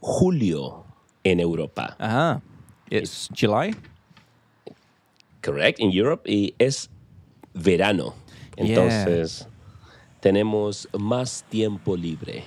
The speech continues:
Speaker 2: Ok, nice. Y, uh, um, ¿cómo, cómo pasas?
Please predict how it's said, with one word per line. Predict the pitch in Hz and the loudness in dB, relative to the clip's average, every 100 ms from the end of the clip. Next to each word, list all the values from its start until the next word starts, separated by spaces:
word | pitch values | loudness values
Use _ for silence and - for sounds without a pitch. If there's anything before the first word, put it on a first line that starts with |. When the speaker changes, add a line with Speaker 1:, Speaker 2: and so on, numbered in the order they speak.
| - | -6
Speaker 2:
Ok, | 117 - 127 123 | -6 0 0 0
nice. | 104 120 117 - - - - | 0 -2 -2 -6 -20 -14 0
Y, | 123 127 | 2 4
uh, | 120 117 117 113 110 - _ _ - - _ | 2 0 0 -2 -2 -8 _ _ -20 -20 _
um, | 127 120 117 113 110 113 _ _ _ _ | 0 2 2 0 -2 -6 _ _ _ _
¿cómo, | 135 127 131 214 - - - _ - - | 0 2 0 -2 -8 -20 -20 _ -16 -12
cómo | - 139 147 175 208 226 - _ - | -2 -2 0 0 -2 -6 -14 _ -10
pasas? | 131 123 127 - - - - 120 247 - - | -2 -2 -2 -10 -10 -12 -4 -2 -2 -8 -14